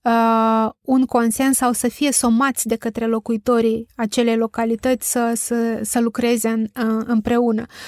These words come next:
Vom vedea în următoarele luni ce se va întâmpla. Trebuie să așteptăm ca în anumite localități să fie organizat și turul doi,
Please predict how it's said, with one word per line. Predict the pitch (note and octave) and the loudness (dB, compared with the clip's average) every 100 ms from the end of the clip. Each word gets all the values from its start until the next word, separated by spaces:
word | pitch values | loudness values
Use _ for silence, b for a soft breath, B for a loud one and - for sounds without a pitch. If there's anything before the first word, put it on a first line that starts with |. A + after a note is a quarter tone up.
| B - | B -2
Vom | A#3 C#4 | 0 2
vedea | C4 G#3+ A#3 C#4 E4+ E4+ D4+ | 2 2 2 4 2 0 0
în | B3+ | 0
următoarele | B3+ A#3+ A#3 B3+ B3+ A#3 | 2 2 0 0 0 0
luni | A#3 B3 A#3+ | 0 0 0
ce | A#3+ | -2
se | - | -2
va | A3+ A3+ | -2 -2
întâmpla. | A3 A3+ G#3 A3 A#3 D4 D#4+ B B B - | -2 -2 -2 -2 0 0 -2 B B B -4
Trebuie | B3+ B3+ | 0 0
să | C#4 | 2
așteptăm | C4+ - A#3+ - B3+ | 0 0 -4 -2 -2
ca | B3+ B3 | 0 0
în | A#3 | 0
anumite | A#3 A3+ A#3 B3 | 0 0 0 -2
localități | A#3 A#3 A3+ A3+ A#3+ A#3 A3+ | -2 -2 0 0 0 -2 -2
să | - A#3 A3+ - _ - G3+ | -2 0 0 -2 _ -14 -4
fie | C4 B3+ | 0 0
organizat | A#3+ A3+ A3 A3+ A#3 | 2 0 0 -2 -4
și | - | -6
turul | G#3+ A3+ A3 G#3+ | -4 -2 0 -2
doi, | G3+ - F4+ | -2 -4 -4